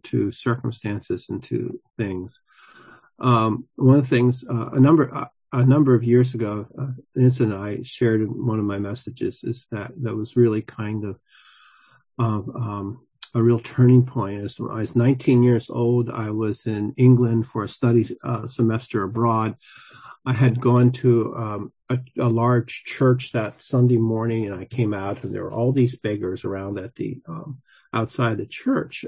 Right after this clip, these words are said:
And, and, uh, you know, I know they were there. They thought, "Well, these people coming out of church are gonna be a soft touch." And so I had this one man come up to me. He was kind of a middle-aged man. So, and he was a bum, essentially. He's probably a rummy,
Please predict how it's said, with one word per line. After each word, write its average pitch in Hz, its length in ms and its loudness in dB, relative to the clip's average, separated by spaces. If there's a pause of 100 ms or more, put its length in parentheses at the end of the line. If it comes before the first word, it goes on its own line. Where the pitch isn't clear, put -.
And, 107 440 -4 (1160)
and, 123 460 8 (520)
uh, 123 320 4
you 151 100 6
know, 123 100 6
I 110 80 2
know 127 160 4
they 117 140 0
were 101 160 -6
there. 135 280 2
They 110 120 -2
thought, 110 340 -6
"Well, 104 120 -4
these 104 240 -4
people - 280 0
coming 107 260 -2
out 95 120 -6
of 95 80 -12
church 123 300 -2
are 110 80 -6
gonna 104 180 -4
be 98 140 -4
a 92 60 -6
soft 110 400 -6
touch." 131 440 0 (400)
And 127 200 6
so 120 400 6
I - 80 -6
had 143 200 -2
this 120 240 -2
one 123 320 2
man 123 260 0
come 107 220 -6
up 123 160 -8
to - 140 -2
me. 110 260 0
He 107 80 -2
was 107 180 -4
kind 104 240 -6
of 110 80 -6
a 101 60 -4
middle-aged 113 720 0
man. 110 640 -2
So, - 380 -10 (220)
and 107 280 -6 (120)
he 147 100 4
was 117 80 2
a 95 40 -2
bum, 127 420 6
essentially. 117 640 0
He's 110 160 -2
probably 113 600 0
a 104 100 -4
rummy, 120 480 2